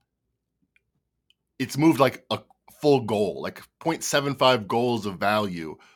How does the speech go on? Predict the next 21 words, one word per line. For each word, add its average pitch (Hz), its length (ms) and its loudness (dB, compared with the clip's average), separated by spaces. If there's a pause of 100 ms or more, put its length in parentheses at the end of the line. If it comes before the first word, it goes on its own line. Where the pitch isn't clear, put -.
(300)
towards 151 380 0
Man 127 220 -2
City 120 320 -4
away 110 260 -2
from 120 180 -8
Liverpool 107 680 -4 (400)
in 98 320 -6
two - 160 -6
months 139 460 0 (300)
since 117 220 -10
early 131 220 2
August. 139 500 0 (680)
So - 160 -6
either 185 220 4
that's 175 320 4
true, 101 400 -6 (460)
which 151 220 -2
it 117 120 -2
may 170 200 2
be, 90 340 -4 (1600)
or, 143 240 4